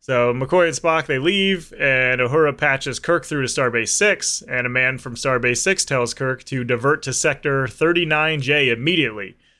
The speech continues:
Uh, Kirk tries to argue that they're just coming off of an exhausting mission, and they need some rest and relaxation,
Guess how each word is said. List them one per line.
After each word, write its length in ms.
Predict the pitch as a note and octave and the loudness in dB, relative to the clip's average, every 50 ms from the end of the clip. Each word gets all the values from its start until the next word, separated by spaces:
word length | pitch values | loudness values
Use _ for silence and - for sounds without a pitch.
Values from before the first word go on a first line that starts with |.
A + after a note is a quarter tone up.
| _ _ _ _ _ _ _ _ | _ _ _ _ _ _ _ _
Uh, 120 | A#2 A2+ A2 | -8 -8 -4
Kirk 240 | - - F#3+ F#3 | -2 -2 -2 0
tries 260 | - G3+ G3+ F3+ D#3 C3+ | 0 2 2 2 2 0
to 80 | D#3+ | 0
argue 520 | D3+ D#3+ E3+ E3+ E3+ D#3+ E3+ E3+ E3+ E3+ E3 | 2 2 2 2 0 2 2 4 4 4 2
that 200 | D3+ D3 C3+ - | 2 -2 0 0
they're 320 | C#3 C3+ C3 C3 C3 B2 | 0 2 2 2 2 0
just 260 | - E3+ E3+ D#3+ - | 0 0 0 0 0
coming 240 | - F3 D#3 D#3 D3 | -2 -2 0 2 2
off 220 | D3 C#3 C3+ B2 | 2 0 0 -2
of 100 | B2+ A#2 | -4 -6
an 80 | B2 A#2 | -4 -4
exhausting 580 | A2+ G#2+ G#2 B2+ C#3+ D3+ D3+ C#3+ - C3+ A2+ A#2 | -4 -6 -2 0 0 0 0 -2 -4 -6 -4 -4
mission, 440 | A#2 A#2 - - C3 B2+ B2 B2 | -4 -4 -4 -4 -4 -4 -4 -4
and 120 | A#2 A2 A2 | -6 -4 -4
they 120 | A2+ A2+ | -4 -4
need 200 | A#2+ C3 C3 - | -4 -4 -4 -4
some 200 | - B2+ A#2 A#2 | -6 -8 -4 -2
rest 200 | A#2+ A#2+ A2+ - | -2 -2 -2 -4
and 80 | B2+ A2+ | -6 -4
relaxation, 800 | A2+ A2+ A2+ A2 A2 G#2 - D3+ D3+ C#3+ - D#3+ C#3+ C#3 C#3+ | -4 -2 0 0 -2 0 0 0 0 0 0 -2 -2 -2 -4